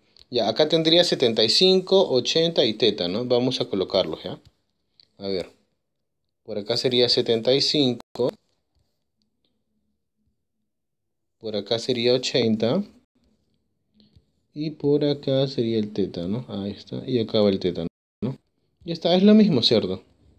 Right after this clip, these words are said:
Es lo mismo, pero sin esta recta de acá. O sea, esa recta la puedo poner así y decir, "Ah, ya ochenta", ¿no? Pero lo haría eso en realidad para marearte, así que eso no, eso lo, lo estamos extrayendo prácticamente.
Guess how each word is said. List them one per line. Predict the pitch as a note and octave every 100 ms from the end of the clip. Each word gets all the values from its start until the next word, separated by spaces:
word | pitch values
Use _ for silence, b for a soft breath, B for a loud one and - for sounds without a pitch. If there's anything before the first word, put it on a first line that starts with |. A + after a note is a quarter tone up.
| _ - b b
Es | E3 F#3
lo | F#3+
mismo, | G#3 G#3 A3+
pero | G#3 C#3
sin | A2+ B2 C#3
esta | C#3+ C#3+
recta | C#3+ C#3 C3
de | G#2+
acá. | A#2+ G2+
O |
sea, | G#2
esa | D3+ F3 _ -
recta | E3 D3+
la | C#3+
puedo | D3 D3+ D#3
poner | A2 A#2 A2
así | G2+ - G#2 G#2+
y | A2
decir, | G2+ A2+ A2+
"Ah, | G#2+
ya | G#2
ochenta", | G#2 - F#2 F#2+ F#2+ D#2+
¿no? | E2+ - B B B B B
Pero | E3 E3+
lo | F#3
haría | G#3+ A#3
eso | A3+ A#3
en |
realidad | F#3+ D#3 F3
para | F#3
marearte, | C3 A2 C#3 A2+
así | G#2+
que | D3
eso | F#3 G3
no, | F3 D#3
eso | A2+ D3
lo, | C#3
lo | - B2+
estamos | D3+ E3 D#3
extrayendo | B2+ A2 G#2+ A#2 G2 F#2+
prácticamente. | F#2 G#2 F#2 F2 E2+